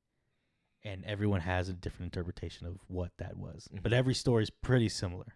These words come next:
Speaker 2: Mm-hmm.
Speaker 1: Like, if we look at just the base facts,
Speaker 2: Mm-hmm.
Speaker 1: something came from the sky,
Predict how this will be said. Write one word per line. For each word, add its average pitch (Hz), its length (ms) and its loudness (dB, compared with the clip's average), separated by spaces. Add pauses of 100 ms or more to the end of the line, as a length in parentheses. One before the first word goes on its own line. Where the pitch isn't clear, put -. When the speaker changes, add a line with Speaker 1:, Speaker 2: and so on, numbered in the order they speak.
Speaker 2:
Mm-hmm. 95 180 -8 (180)
Speaker 1:
Like, 98 120 -2
if 95 60 -2
we 104 100 2
look 110 200 2
at 107 80 -4
just 101 220 -2
the 92 80 -2
base - 560 -4 (580)
facts, - 560 -4
Speaker 2:
Mm-hmm. 92 140 -12 (1040)
Speaker 1:
something 98 320 -8
came 92 180 -2
from - 120 -12
the 90 80 -6
sky, 104 400 -2